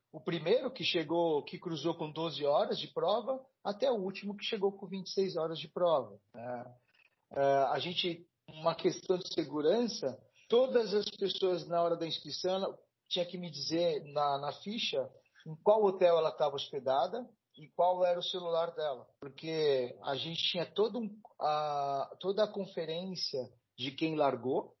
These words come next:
e de quem chegou. E sempre te-, e, e a gente pedia pros, pros participantes, "Olha,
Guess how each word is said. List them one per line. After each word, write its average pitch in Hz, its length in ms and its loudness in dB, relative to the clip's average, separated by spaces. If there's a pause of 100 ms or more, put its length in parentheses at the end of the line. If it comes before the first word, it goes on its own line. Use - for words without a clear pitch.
e 185 100 -2
de 165 220 -4
quem 185 320 0
chegou. 147 720 2 (140)
E 196 140 -6
sempre 220 500 2
te-, 185 380 -4 (100)
e, 151 120 -2
e 151 40 6
a 151 60 8
gente 165 340 -4
pedia 226 420 2
pros, 180 300 -4
pros 165 200 -8
participantes, 151 840 2
"Olha, 147 400 4